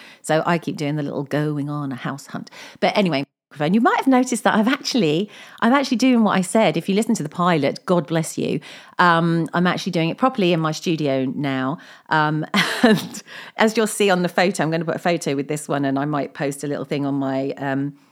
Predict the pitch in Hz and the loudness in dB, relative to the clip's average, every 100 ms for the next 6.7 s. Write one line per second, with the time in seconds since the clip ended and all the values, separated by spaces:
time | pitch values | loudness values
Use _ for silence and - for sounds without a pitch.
0 | - _ - 165 - - 139 139 139 143 | -20 _ -4 -4 -4 0 2 2 0 0
1 | 139 156 151 - 135 - - - - - | -2 -2 -4 -2 -2 -4 -18 -20 -20 0
2 | 190 190 185 214 214 202 226 180 208 180 | 4 4 4 2 2 2 0 0 0 0
3 | 180 180 180 165 165 139 - - 175 160 | 0 0 0 2 0 0 -4 -4 -4 -2
4 | 156 147 139 170 147 143 143 139 139 147 | -2 -2 -2 -2 -2 -4 -4 -6 -4 -4
5 | 139 135 139 147 175 151 - - 151 143 | -2 -2 -4 -4 -2 -2 -2 -6 -4 -2
6 | 143 147 143 127 120 - | -2 -2 -4 -8 -6 -6